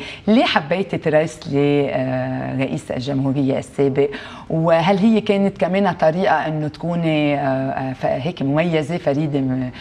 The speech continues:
ب-، بفنك وبأساليبك؟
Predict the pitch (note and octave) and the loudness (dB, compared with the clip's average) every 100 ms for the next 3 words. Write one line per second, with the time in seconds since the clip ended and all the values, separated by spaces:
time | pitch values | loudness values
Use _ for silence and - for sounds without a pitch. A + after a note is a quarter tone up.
0 | - - D#3 D3+ C#3 C#3+ C#3+ F3 F3 E3+ | -18 -4 0 2 2 0 2 0 0 -4
1 | - D#3 E3+ F3+ D#3 F3 F3+ F3+ D#3+ D#3 | -2 2 4 4 0 0 2 2 0 0
2 | - C#3 - C#3 D3 C#3+ E3 | -2 -4 -4 -4 -2 -4 -6